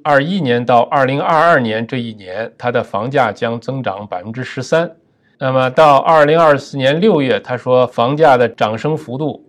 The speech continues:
有可能放缓，达到九十八点六万元。那么这个预期呢，从今天的数据看来也是很保守了，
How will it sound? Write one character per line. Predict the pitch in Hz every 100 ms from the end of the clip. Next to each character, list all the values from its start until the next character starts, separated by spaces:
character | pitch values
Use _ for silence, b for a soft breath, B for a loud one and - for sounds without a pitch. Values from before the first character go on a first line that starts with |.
| _
有 | 131 165
可 | 165
能 | 104 101 127
放 | 131 190 120
缓， | 107 95 98 - _ _
达 | 120 120
到 | 127 117
九 | - - 101 101
十 | -
八 | 131 131
点 | 110 101
六 | 139
万 | 117 110
元。 | 95 92 - _ _
那 | - 135
么 |
这 | 127
个 | 139
预 | 135 135
期 | 117 139
呢， | 135 123
从 | - 120
今 | 113 135
天 | 127
的 | 123
数 | 113
据 | 113 110
看 | 113 107
来 | 95
也 | - 95
是 | -
很 | 113 95
保 | 92 101
守 | 104 90
了， | 82